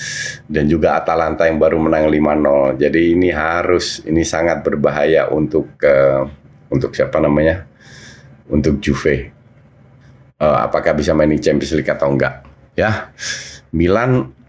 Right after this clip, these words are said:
tinggal satu match. Kalau, kalau Milan menang, ya akan membuat lebih seru dikit lah. Semoga Milan menang, karena kalau terlalu cepet juara nggak, nggak seru lah.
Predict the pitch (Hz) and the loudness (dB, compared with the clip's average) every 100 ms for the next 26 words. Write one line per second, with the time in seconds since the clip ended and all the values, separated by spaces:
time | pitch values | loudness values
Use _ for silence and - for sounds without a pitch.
0 | - - 98 98 90 95 87 95 92 110 | -12 -4 0 2 2 0 -2 0 2 0
1 | - - - 82 85 65 - - 80 85 | -2 -12 -2 2 4 2 -2 -2 2 2
2 | 78 90 92 87 87 95 101 - - _ | 2 2 2 2 2 0 0 -4 -14 _
3 | 71 78 76 - 73 80 80 76 80 82 | -2 0 0 -4 -4 0 0 2 2 2
4 | 76 80 82 82 76 76 90 80 76 - | 0 0 2 0 2 0 0 0 -2 -8
5 | - - - - 85 80 87 87 85 82 | -18 -20 -12 -4 0 2 2 2 2 2
6 | 82 85 73 73 73 80 80 80 78 - | 0 0 0 0 0 0 0 2 2 0
7 | - 78 78 78 76 78 80 71 73 78 | -2 -2 0 0 -2 -4 -4 0 2 4
8 | 78 71 64 71 71 - 67 73 69 67 | 2 0 -2 -2 -2 -2 -4 0 0 -2